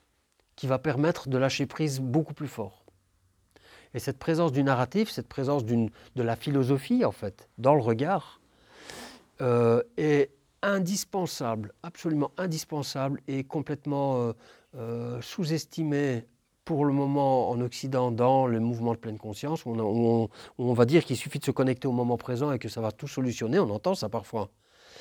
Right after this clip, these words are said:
Et c'est vraiment pas vrai. <clears throat> Et c'est terrible de dire ça, parce que quand on prend par exemple les, les petits-enfants, les petits-enfants à ce moment-là vivent la pleine conscience, mais eux n'ont pas la capacité de mettre en perspective comme nous.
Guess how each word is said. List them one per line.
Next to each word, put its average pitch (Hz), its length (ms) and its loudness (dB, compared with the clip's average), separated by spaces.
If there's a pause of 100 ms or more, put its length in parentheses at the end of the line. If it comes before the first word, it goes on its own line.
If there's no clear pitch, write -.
(360)
Et 123 100 0
c'est 160 360 0 (200)
vraiment 127 400 0
pas 113 160 -4
vrai. 131 320 -2 (640)
<clears throat> 185 320 2
Et 151 100 -2
c'est 143 160 -4
terrible 175 300 2
de 120 80 4
dire 120 160 0
ça, 127 140 -2
parce 104 140 -4
que 120 180 -2 (800)
quand - 180 -8
on - 80 0
prend 139 180 -2
par 117 120 0
exemple 117 240 0
les, 113 140 0
les 113 120 0
petits-enfants, 131 800 0 (520)
les 139 100 2
petits-enfants 151 600 2
à 147 140 2
ce - 140 -6
moment-là 143 240 2
vivent 156 280 4
la 131 100 6
pleine 135 200 0
conscience, 175 640 -2 (300)
mais 131 180 0
eux 214 180 4
n'ont 202 200 -2
pas 185 120 -4
la 165 100 0
capacité 156 500 -4
de 135 80 4
mettre 123 180 0
en 107 80 -2
perspective 117 540 -8
comme 117 200 -6
nous. 214 200 -2